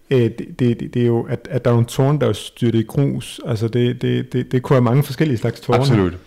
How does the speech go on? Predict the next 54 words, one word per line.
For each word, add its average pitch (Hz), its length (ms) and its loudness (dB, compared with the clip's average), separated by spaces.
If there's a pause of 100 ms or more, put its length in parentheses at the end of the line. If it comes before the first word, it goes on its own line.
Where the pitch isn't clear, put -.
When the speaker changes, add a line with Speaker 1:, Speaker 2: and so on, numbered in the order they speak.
(320)
Speaker 2:
Men 104 200 2
det 101 100 4
er 92 40 2
den, 123 200 4
det 107 120 0
er 110 60 4
det 113 120 0
sammenfald 117 500 4
af 92 60 0
faktorer, 95 400 0
som 95 180 -4
selvfølgelig 92 520 -4 (720)
peger 90 280 4
i 92 200 0
en 87 120 -2
retning, 98 440 -4
som 90 260 -6
ligger 87 200 -4
op 127 280 0
til 117 120 -2
tro. - 400 -2
Men 120 160 4
igen, 92 260 4
som 92 200 -2
du 92 60 -4
siger, 90 200 -2
dem, 101 160 0
der 90 80 2
ikke 90 180 -4
vil 98 140 4
tro, - 360 -4 (100)
de 147 140 0
skal 120 100 4
Speaker 1:
Mm. 95 60 4
Speaker 2:
nok 87 160 0
finde 92 200 0
en 90 60 0
udvej. 90 340 -2
Speaker 1:
Mm. - 380 -10
Ja. 143 60 -4 (260)
Speaker 2:
Det 113 60 2
er 110 60 4
jo, 113 200 4
øhm, 95 580 4 (280)
det - 120 -8
er 92 40 -2
jo - 40 -20
Blaise 101 200 0
Pascal, 110 360 2
som 120 180 0
i 98 40 2
sin 101 240 2
tid 98 200 -2
sagde 92 500 0